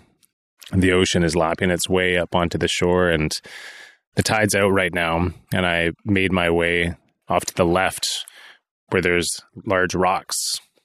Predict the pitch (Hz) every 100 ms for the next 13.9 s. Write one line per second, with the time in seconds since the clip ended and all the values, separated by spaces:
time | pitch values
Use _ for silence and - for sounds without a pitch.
0 | _ - 101 101 127 - 139 113 101 -
1 | _ _ - 104 95 92 90 87 - _
2 | _ _ _ _ - 107 104 110 151 147
3 | 113 95 85 87 90 _ _ _ - 113
4 | 107 92 95 - 117 101 90 101 117 -
5 | 107 92 90 113 107 _ _ _ - 98
6 | 92 - - _ _ - - - 123 120
7 | 107 110 107 98 95 90 92 92 95 92
8 | 92 87 95 95 - - 113 - 101 101
9 | - 101 107 92 - 87 - 92 113 _
10 | _ _ _ _ 101 98 113 107 101 101
11 | 90 82 - _ _ _ _ _ _ _
12 | 98 - 98 98 101 90 - _ _ _
13 | _ - - 101 98 101 98 95 90